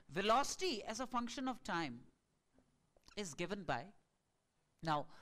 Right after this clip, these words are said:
t could be less than two, right? Up to t equal to two, t less than or equal to two. What's the velocity? T minus two will be negative, isn't it? When t is less than or equal to two, t minus two will be negative, and mod of a negative number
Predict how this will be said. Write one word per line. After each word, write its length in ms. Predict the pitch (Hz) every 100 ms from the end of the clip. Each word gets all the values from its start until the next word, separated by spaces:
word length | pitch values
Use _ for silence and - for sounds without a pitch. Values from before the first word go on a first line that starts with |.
| - - - _
t 120 | 247 247
could 180 | 254
be 100 | 240
less 220 | 202 190 -
than 220 | 262 240
two, 180 | 277 392 - - _ _ _ _ _ 196
right? 200 | 302 -
Up 200 | 262 -
to 120 | 359 349
t 140 | 330
equal 220 | 330 311 277
to 140 | 262 -
two, 160 | 165 - - _
t 240 | 240 247 190
less 200 | 196 -
than 220 | 226 226 220
or 120 | 170
equal 280 | 165 - 156
to 100 | 143 -
two. 120 | - - _
What's 240 | 165 185 190
the 80 |
velocity? 480 | 143 139 123 - - - _ - - - -
T 140 | 311
minus 320 | 359 359 349 -
two 140 | 349
will 160 | 339 330
be 100 | 330
negative, 400 | 240 262 240 185
isn't 220 | 220 220
it? 100 | 453 - -
When 180 | 165 185 - - -
t 140 | 294 339
is 160 | 233
less 200 | 202 285
than 180 | 349 330
or 120 | 294
equal 240 | 269 302 285
to 120 | 247
two, 160 | 349 330
t 100 | 294
minus 300 | 294 294 302
two 100 | 320
will 160 | 311 302
be 100 | 311
negative, 380 | 254 254 302 453 - - - -
and 180 | 202 196
mod 300 | 156 185 320
of 140 | - 220
a 80 |
negative 420 | 214 175 247 330 302
number 260 | 277 294